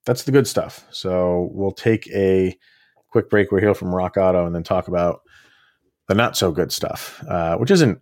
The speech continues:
awful, but, you know, the way the Avs have been playing, you wanna button up some stuff. But first, we're gonna hear from rock auto dot com. It's the family business serving auto parts customers online for twenty years. Go to rock auto dot com to shop for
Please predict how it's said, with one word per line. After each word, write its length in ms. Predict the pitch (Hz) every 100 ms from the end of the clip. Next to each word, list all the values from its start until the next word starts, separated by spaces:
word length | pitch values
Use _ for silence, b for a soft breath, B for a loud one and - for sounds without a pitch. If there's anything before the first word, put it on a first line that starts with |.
| _
awful, 480 | 98 82 - 67 123 -
but, 240 | 143 71 _ B B B -
you 100 | 101
know, 80 | 82
the 60 |
way 100 | 95
the 60 | 98
Avs 220 | 90 85
have 80 | 85
been 100 | 82
playing, 320 | - 87 95
you 100 | 92
wanna 180 | 90 87
button 260 | 90 127
up 120 | 165 -
some 140 | 87
stuff. 340 | - 92 - - _ -
But 400 | 117 - - - b b b b -
first, 240 | 170 165
we're 60 | 147
gonna 100 | 135
hear 80 | 131
from 180 | 127 120
rock 160 | 120
auto 180 | 120 113
dot 200 | 104 98
com. 260 | 113 123 170
It's 120 | -
the 80 | 107
family 280 | 113 101
business 340 | 90 92 95 92
serving 280 | 98 92 90
auto 180 | 87
parts 240 | 82 87 -
customers 420 | - 90 92 87
online 340 | 104 104 104
for 80 | -
twenty 240 | - 98 87
years. 420 | 110 175 190 - _ - - 117
Go 160 | 147
to 80 | 151
rock 260 | 131 127 127
auto 220 | 131 127
dot 220 | 123 123
com 380 | 131 127 151 151
to 160 | 139 143
shop 280 | - 127 -
for 280 | 117 104